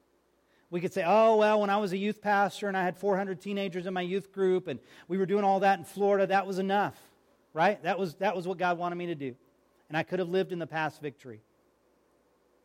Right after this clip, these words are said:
Or we said, "No, we've got to move forward."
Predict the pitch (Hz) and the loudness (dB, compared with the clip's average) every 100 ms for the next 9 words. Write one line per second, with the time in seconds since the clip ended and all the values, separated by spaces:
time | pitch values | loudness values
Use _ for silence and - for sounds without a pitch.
0 | _ _ _ _ _ - 165 156 147 - | _ _ _ _ _ 0 0 2 -2 -4
1 | 135 139 123 113 - - 139 120 113 110 | -4 -4 -6 -8 -16 -12 -8 -6 -6 -8
2 | 104 113 95 95 | -12 -14 -14 -16